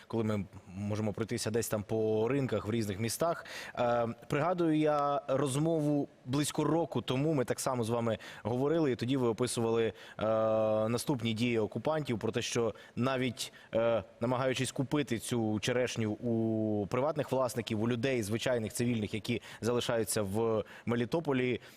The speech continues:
е, діяв такий певний диктат. Ну, про, ясно, що про жоден ринок ми не можемо говорити, просто хтось зверху говорив, яка це має бути ціна. Ця ціна була занижена, не ринкова, і,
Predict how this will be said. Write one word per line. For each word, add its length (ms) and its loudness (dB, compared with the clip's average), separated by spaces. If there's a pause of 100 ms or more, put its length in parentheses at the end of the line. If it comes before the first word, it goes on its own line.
е, 520 0
діяв 240 0
такий 200 -4
певний 280 0
диктат. 460 -2
Ну, 200 -2
про, 140 0
ясно, 240 0
що 100 -2
про 140 -2
жоден 300 0
ринок 240 0
ми 100 0
не 80 2
можемо 280 2
говорити, 380 0
просто 280 -2
хтось 220 0
зверху 340 0
говорив, 380 2 (180)
яка 180 0
це 100 -2
має 180 2
бути 200 -2
ціна. 420 0 (220)
Ця 140 0
ціна 240 0
була 340 0
занижена, 560 0
не 180 2
ринкова, 540 2
і, 220 0